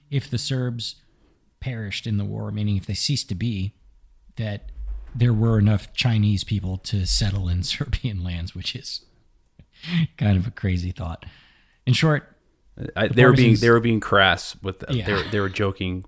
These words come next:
Speaker 2: It, it was a joke that came from the Communist Party, but, you know, the reason they made the joke is because of, of Mao. They're like, "We can take the communist Chinese and import 'em here."
Speaker 1: Yeah, and then we'll have Ser-, uh, communists in Serbia. <laughs>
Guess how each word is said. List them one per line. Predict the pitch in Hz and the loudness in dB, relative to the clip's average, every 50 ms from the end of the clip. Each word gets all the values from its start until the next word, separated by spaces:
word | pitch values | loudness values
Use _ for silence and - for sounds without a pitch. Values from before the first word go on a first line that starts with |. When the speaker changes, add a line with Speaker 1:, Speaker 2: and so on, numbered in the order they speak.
| - - - | -16 -18 -10
Speaker 2:
It, | 92 107 85 | -6 -4 -4
it | 95 | -2
was | 110 107 | 0 0
a | 113 | 2
joke | 107 - 127 123 120 | 4 6 6 6 6
that | 123 113 | 2 0
came | - - 113 107 | 0 0 0 0
from | - 101 | 0 -2
the | 101 101 | -4 -2
Communist | - - 104 98 95 98 92 90 - - | 0 0 2 2 2 0 -2 -4 -6 -4
Party, | - 95 95 92 90 87 | 0 0 2 2 0 -2
but, | 85 - 87 82 - - | -4 -6 -6 -6 -6 -8
you | 101 | -8
know, | 95 87 | -6 -6
the | 90 | -6
reason | 92 98 98 92 92 92 | -4 -4 -4 -4 -4 -4
they | 92 92 | -4 -4
made | 90 90 87 87 | -4 -4 -4 -4
the | 87 | -4
joke | 87 - 95 87 85 - | -4 -4 -4 -4 -4 -6
is | 92 90 | -8 -8
because | - 90 87 - 92 87 - | -8 -10 -8 -6 -6 -6 -6
of, | 85 85 85 - - | -8 -10 -10 -12 -10
of | - - 87 - - | -10 -12 -10 -8 -8
Mao. | 95 92 87 85 80 82 85 98 | -6 -4 -4 -4 -6 -8 -12 -14
They're | 101 95 | -12 -10
like, | 90 90 90 - - | -10 -10 -10 -10 -10
"We | 92 | -10
can | - 95 | -8 -8
take | - - 98 87 | -6 -6 -6 -6
the | 87 87 | -8 -10
communist | - - 95 90 87 90 90 87 90 - | -8 -4 -4 -4 -4 -4 -6 -8 -10 -8
Chinese | - - 90 87 90 90 87 90 90 - | -6 -6 -6 -6 -6 -8 -8 -10 -10 -10
and | 85 - | -10 -10
import | 82 87 90 - - 87 87 | -10 -10 -10 -8 -8 -8 -6
'em | 87 87 90 | -6 -8 -8
here." | 92 90 87 87 90 - _ _ _ _ - - _ _ | -8 -6 -6 -8 -8 -10 _ _ _ _ -20 -20 _ _
Speaker 1:
Yeah, | - 123 117 113 101 98 113 123 123 | -6 -4 -4 -4 -4 -8 -10 -10 -4
and | 131 120 110 | 0 2 4
then | 113 113 | 4 4
we'll | 113 110 | 4 4
have | 101 101 104 104 104 - | 2 2 0 -2 -4 -6
Ser-, | - 113 110 - | -6 -6 -6 -4
uh, | 123 117 104 104 104 - _ - _ _ _ _ _ _ _ _ _ _ _ _ _ | -2 -2 -2 -2 -4 -8 _ -20 _ _ _ _ _ _ _ _ _ _ _ _ _
communists | - - 113 101 98 98 101 92 - - - | -6 -4 -2 -2 0 0 -2 -2 -4 -6 -4
in | 101 95 92 92 | -2 0 0 0
Serbia. | - 101 98 98 92 92 98 107 101 - - - | -2 -2 -4 -4 -2 -2 -2 -2 -4 -4 -6 -4
<laughs> | - 185 - - - - | -2 -2 -2 -2 -2 -6